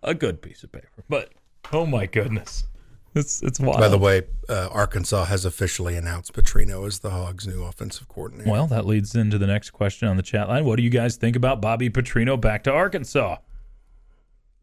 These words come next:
Speaker 2: Uh, again, I have this picture, uh, in my head of the Arkansas program and, and, and also Nebraska.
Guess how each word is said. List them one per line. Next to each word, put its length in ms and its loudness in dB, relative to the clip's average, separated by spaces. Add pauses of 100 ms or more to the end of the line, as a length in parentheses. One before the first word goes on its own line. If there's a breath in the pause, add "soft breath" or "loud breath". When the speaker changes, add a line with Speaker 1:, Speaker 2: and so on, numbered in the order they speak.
(920 loud breath)
Speaker 2:
Uh, 140 2 (640)
again, 300 4
I 80 6
have 160 4
this 160 4
picture, 600 2
uh, 200 2
in 140 4
my 160 6
head 200 4
of 100 2
the 120 0
Arkansas 440 4
program 720 2 (340)
and, 180 2 (220)
and, 280 -2
and 100 2
also 400 4
Nebraska. 560 0